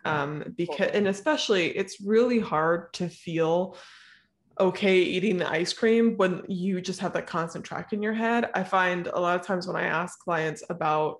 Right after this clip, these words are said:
Speaker 1: you know, the last time they binge and if they were eating some ice cream, and they're like, "It just felt like it was gone so fast and it wasn't enough." And I was like, "Well, what were you thinking about when you were eating it?" And they were, like, feeling
Speaker 2: Yeah.
Speaker 1: guilty the whole time. They were thinking about when it's gonna be over, that they're never gonna have it
Speaker 2: Yeah.
Speaker 1: again,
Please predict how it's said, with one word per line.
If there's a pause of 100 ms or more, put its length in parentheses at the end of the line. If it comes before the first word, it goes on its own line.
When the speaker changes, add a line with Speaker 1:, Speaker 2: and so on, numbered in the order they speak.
Speaker 1:
you
know,
the
last
time
they
binge
and
if
they
were
eating
some
ice
cream,
and
they're
like,
"It
just (420)
felt
like
it
was
gone
so
fast
and
it
wasn't
enough."
And
I
was
like,
"Well,
what
were
you
thinking
about
when
you
were
eating
it?"
And
they
were,
like,
feeling
Speaker 2:
Yeah.
Speaker 1:
guilty
the
whole
time. (280)
They
were
thinking
about
when
it's
gonna
be
over,
that
they're
never
gonna
have
it
Speaker 2:
Yeah.
Speaker 1:
again,